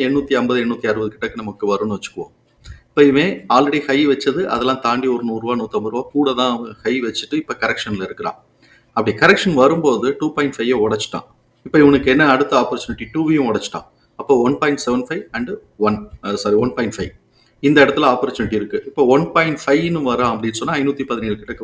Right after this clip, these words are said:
வருது. நான் கால்குலேட்டர்ல பார்த்துட்டேன். அப்போ ஒன் பாயிண்ட் செவன் ஃபைவ் அப்படின்னு சொன்னா, அதுல இருந்து ஒரு எழுபத்தஞ்சு ரூபா கூட போட்டுக்கிட்டோம்னா கூட, நமக்கு வந்து அப்ராக்சிமேட்டா ஐநூத்தி எண்பது, ஐநூத்தி தொண்ணூறு ரேஞ்சுக்கு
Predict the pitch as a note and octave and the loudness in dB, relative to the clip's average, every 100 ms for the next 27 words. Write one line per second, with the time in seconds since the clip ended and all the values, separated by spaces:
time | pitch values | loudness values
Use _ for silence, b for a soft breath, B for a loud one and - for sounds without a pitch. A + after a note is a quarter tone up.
0 | A2 C#3 D#3+ C3+ A2+ A2 G#2 F#2+ G#2 - | -8 -6 -8 -4 -4 -4 -8 -6 -6 -4
1 | F2+ - - - _ _ _ b b b | -8 -8 -20 -20 _ _ _ b b b
2 | b - D#3 C#3 E3+ F3+ F3+ E3 - D#3 | b 6 8 8 6 2 0 0 0 2
3 | F3+ E3 C#3+ A#2+ B2+ C3 D3 C3+ C3+ C3+ | 2 2 2 2 -2 -2 2 4 4 2
4 | C#3 B2+ A#2 B2 B2+ G#2+ G#2+ A#2 - A#2+ | 2 2 0 0 0 -4 -4 -6 -6 -6
5 | A2+ A#2 G#2+ A2 G#2+ G2+ F#2 A2 G#2+ - | -6 -10 -12 -8 -6 -4 -6 -8 -10 -10
6 | b b b C#3+ C3 B2 C3 B2+ D3 C#3 | b b b 0 0 2 2 4 2 0
7 | A#2+ A2+ D#3 F3 A#2+ C3+ - A#2+ A2+ B2 | -6 -4 -4 -2 -2 -2 -2 -4 -2 -2
8 | A#2+ A2+ A2+ A#2 - A#2+ C#3 C3 A2+ A2 | -2 -4 -4 -6 -6 -4 -2 -2 -2 -4
9 | A2+ A2 - E3 | -4 -8 -10 -10